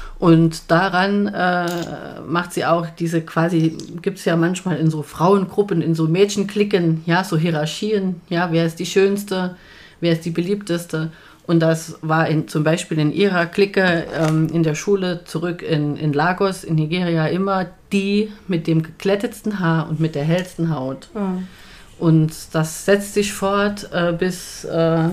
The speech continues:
Speaker 1: sie dann nachher in den U S A ist, wo dieser Unterschied natürlich noch viel, viel größer ist, weil dort kommen ja noch die, die Weißen dazu.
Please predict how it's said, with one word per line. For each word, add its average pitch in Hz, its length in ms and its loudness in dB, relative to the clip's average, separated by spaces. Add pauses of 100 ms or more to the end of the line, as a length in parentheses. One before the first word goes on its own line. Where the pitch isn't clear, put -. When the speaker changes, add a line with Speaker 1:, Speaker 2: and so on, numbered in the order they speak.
(140)
Speaker 1:
sie - 200 -8
dann 165 180 2
nachher 165 300 2
in 165 120 2
den 156 160 0
U 165 100 2
S 156 180 0
A 165 220 0
ist, 170 200 -4
wo 165 60 -2
dieser 165 320 -2
Unterschied 180 480 0
natürlich 156 480 -2 (400)
noch 165 160 2
viel, 170 240 0
viel 165 180 0
größer 160 420 2
ist, 147 300 -6
weil 147 280 -2 (280)
dort 151 200 -4
kommen 151 200 2
ja 139 140 -2
noch 135 160 -6
die, 143 260 -8 (1120)
die 180 120 4
Weißen 156 340 4
dazu. 147 500 -2